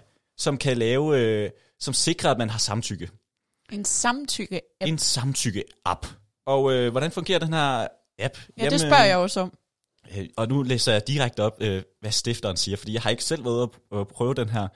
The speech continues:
Speaker 2: Nej.
Speaker 1: øh, samtykke-app. Øhm, og han siger, "Den fungerer på den måde, at brugeren kan indtaste et telefonnummer på den person,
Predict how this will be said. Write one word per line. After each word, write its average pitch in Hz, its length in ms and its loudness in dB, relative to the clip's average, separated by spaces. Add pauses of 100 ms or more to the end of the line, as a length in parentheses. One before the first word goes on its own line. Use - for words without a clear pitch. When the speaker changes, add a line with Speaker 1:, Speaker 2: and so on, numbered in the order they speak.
Speaker 2:
Nej. 269 180 -10 (200)
Speaker 1:
øh, 95 180 -4
samtykke-app. 92 680 -2 (640)
Øhm, 98 460 0 (100)
og 110 60 -8
han 127 140 0
siger, 101 260 -2 (200)
"Den 160 120 -6
fungerer 202 260 2
på - 100 -4
den 175 160 0
måde, 147 320 0 (100)
at 120 100 -4
brugeren 143 440 -4
kan 101 360 -4
indtaste - 540 -4
et 110 60 -10
telefonnummer 143 680 -4
på 139 140 -8
den 214 160 -2
person, 139 460 -4